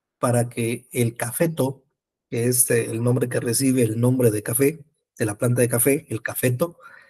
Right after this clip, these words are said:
pueda desarrollarse adecuadamente? Estamos hablando de que la temperatura necesaria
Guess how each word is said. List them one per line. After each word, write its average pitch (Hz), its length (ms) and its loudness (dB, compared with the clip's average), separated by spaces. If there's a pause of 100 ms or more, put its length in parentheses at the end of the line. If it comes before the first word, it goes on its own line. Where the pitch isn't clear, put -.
(580)
pueda 170 320 10
desarrollarse 139 1000 4
adecuadamente? 123 960 -2 (1160)
Estamos 220 320 6
hablando 208 360 6
de 190 40 0
que 147 120 -2
la 135 120 0
temperatura 143 640 0
necesaria 165 680 0